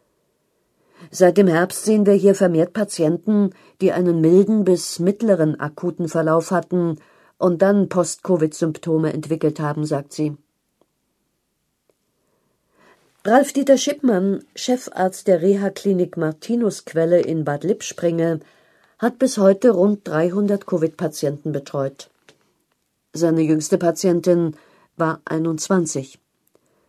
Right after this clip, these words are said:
Sie litt an schweren neurologischen Symptomen und Gehstörungen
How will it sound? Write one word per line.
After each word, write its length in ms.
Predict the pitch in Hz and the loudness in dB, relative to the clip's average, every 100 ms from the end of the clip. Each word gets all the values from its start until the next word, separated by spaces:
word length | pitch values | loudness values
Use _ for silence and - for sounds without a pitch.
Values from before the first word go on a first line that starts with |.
| _ _ _ _ _ _ - | _ _ _ _ _ _ -8
Sie 160 | 220 | 0
litt 200 | 214 262 | 2 2
an 140 | 214 202 | 0 -2
schweren 420 | - 214 240 214 | 2 2 4 2
neurologischen 720 | 190 170 165 165 196 208 185 | 2 2 2 0 -2 -2 -2
Symptomen 800 | 160 156 - 170 190 202 196 175 _ _ | -2 -4 -4 -2 0 2 0 -2 _ _
und 240 | 165 156 - | -8 -8 0
Gehstörungen 960 | 185 190 - 143 131 135 131 131 127 | 2 2 0 -4 -2 -2 -2 -6 -10